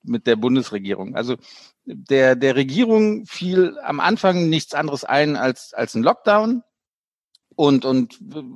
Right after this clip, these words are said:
hat uns gesagt, „Na ja, passt auf, haltet die Füße still. Wir, wir haben im Moment keine andere Lösung, aber wir kümmern uns um die Lösung, die da Impfstoff heißt, und wir fördern Unternehmen, dass, dass dieser Impfstoff bald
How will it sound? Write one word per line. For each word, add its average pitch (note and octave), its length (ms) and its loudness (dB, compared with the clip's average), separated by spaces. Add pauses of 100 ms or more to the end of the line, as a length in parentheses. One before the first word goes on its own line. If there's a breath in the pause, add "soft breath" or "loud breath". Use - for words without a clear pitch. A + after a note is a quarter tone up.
hat - 220 -4
uns E3+ 120 -2
gesagt, D3+ 300 0
„Na D#3 80 0
ja, E3+ 140 2
passt D#3 200 -6
auf, A3+ 320 -2
haltet E3 320 -2
die C#3 80 -10
Füße A#3 300 -2
still. F3+ 380 0 (640 loud breath)
Wir, C3 360 -2
wir C#3+ 460 0
haben G#3 160 2
im G3 80 0
Moment E3+ 300 0
keine D3 300 0
andere D3+ 220 0
Lösung, G#3+ 480 0
aber E3+ 320 0
wir D#3+ 80 0
kümmern A3+ 400 0
uns F#3+ 300 -6
um F3+ 100 -6
die E3 120 -2
Lösung, E3+ 500 0
die C3 100 -6
da A#2 140 4
Impfstoff F#3+ 480 0
heißt, F3 320 0 (400 loud breath)
und C#3 320 0
wir D#3+ 480 4 (580)
fördern F#3 640 2
Unternehmen, D#3 640 0
dass, C3+ 240 -2
dass - 180 -6
dieser B2 260 0
Impfstoff C#3 500 -2
bald A#2 260 2